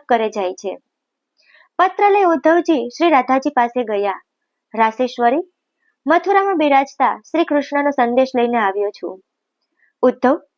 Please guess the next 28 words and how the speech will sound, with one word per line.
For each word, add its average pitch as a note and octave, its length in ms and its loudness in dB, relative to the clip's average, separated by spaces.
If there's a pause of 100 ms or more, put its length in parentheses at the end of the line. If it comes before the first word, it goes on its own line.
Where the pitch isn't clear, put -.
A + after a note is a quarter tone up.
(360)
તું C4 180 4
આ C#4 60 2
બોલે F#4 320 0
છે? G4 220 -6 (540)
મારા C4+ 220 2
વ્યાપક C4+ 440 0
પ્રાણનાથને C#4 720 0
મથુરામાં D#4 480 2
જ F#4 60 -2
રાખે F4 340 0
છે? F#4+ 200 -4 (800)
મારા F#4+ 180 2
શ્યામ D#4 300 0
તો D#4 120 0
કણ E4+ 380 0
કણમાં, C4 520 -2
અણુ E4+ 200 2
અણુમાં C#4+ 420 0
બિરાજે A3+ 440 -2
છે. - 280 -10 (600)
મારા A#3 180 2
શ્યામ A3 340 -2
તો A3+ 240 0
મારી A#3 240 0
પાસે A#3+ 400 -2
જ - 40 -2
બિરાજે G#3+ 460 -2
છે, F#3 240 -8